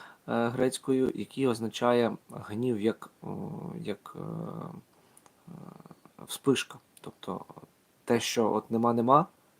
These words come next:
і тебе просто воно перепо-, е, в якийсь момент вибухає в тобі,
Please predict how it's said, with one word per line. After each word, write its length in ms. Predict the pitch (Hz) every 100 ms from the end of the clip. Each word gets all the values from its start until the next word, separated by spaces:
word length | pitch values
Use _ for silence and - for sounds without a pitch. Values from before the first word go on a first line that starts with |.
| _
і 80 | 123
тебе 260 | - 101 107
просто 420 | - 101 - 95
воно 280 | 98 95 - -
перепо-, 760 | 110 101 - 110 - 101 98 95
е, 40 |
в 60 | 107
якийсь 380 | - 123 -
момент 320 | 113 107 95 104
вибухає 520 | 113 117 - 143 156
в 60 |
тобі, 300 | - 151 160